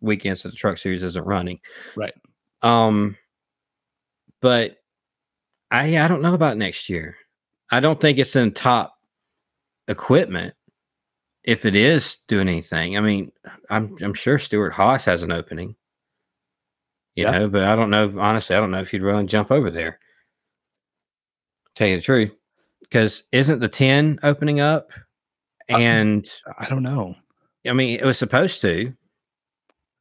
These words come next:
Speaker 1: This was his last year, right? Wasn't it?
Speaker 2: See, I thought, so, uh, it was, he was saying that n-, he was gonna retire at the end of last year,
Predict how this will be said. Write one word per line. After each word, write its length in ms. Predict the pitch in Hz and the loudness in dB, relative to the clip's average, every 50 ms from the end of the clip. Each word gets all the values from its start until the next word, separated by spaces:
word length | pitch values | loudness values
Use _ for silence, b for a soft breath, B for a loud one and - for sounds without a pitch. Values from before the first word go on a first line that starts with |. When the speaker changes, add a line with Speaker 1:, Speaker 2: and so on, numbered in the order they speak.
| _ _ _ _ _ - 101 | _ _ _ _ _ -4 -2
Speaker 1:
This 160 | 113 117 - | -2 0 0
was 100 | 143 117 | 0 0
his 140 | 123 120 107 | 0 2 2
last 280 | 120 117 113 110 - - | 4 4 4 2 2 2
year, 220 | 135 170 165 107 | 2 4 4 2
right? 320 | 87 90 90 101 127 123 107 | 2 0 -2 -2 -4 -4 -6
Wasn't 220 | 110 117 127 151 | -6 -6 -4 -6
it? 160 | 151 - - _ - | -6 -8 -10 _ -10
Speaker 2:
See, 240 | - - - 175 - - | -2 0 2 2 2 2
I 180 | - 135 165 175 | 2 2 2 4
thought, 380 | - 208 185 151 123 - _ _ - | 4 4 4 4 2 0 _ _ -10
so, 300 | 127 - - 139 127 113 - - | -4 0 2 2 2 2 -2 -8
uh, 140 | - - - - - | -14 -16 -12 -4 0
it 100 | 151 151 | 2 2
was, 320 | 135 131 - - - - - - | 2 2 0 -2 -6 -8 -6 -4
he 180 | 131 135 143 | 0 2 2
was 160 | 139 135 127 | 2 2 2
saying 340 | - - 185 196 196 190 180 | 2 2 4 4 4 4 4
that 140 | 170 151 - - | 4 4 2 0
n-, 200 | 135 127 117 - - 131 | -2 -4 -4 -6 -4 -2
he 120 | 123 143 | 0 2
was 100 | 135 127 131 | 2 2 2
gonna 140 | 131 123 | 2 2
retire 400 | 123 113 107 - 117 113 117 113 | 2 2 2 2 2 4 4 4
at 140 | 110 104 - - | 2 2 0 -2
the 80 | 117 | -2
end 120 | 113 107 101 | -2 -2 -2
of 100 | 92 - | -4 -6
last 480 | - 110 110 107 113 113 110 - - - | -8 -2 0 2 2 2 2 -2 -4 -4
year, 280 | 101 95 87 90 95 | -4 -2 -2 -4 -6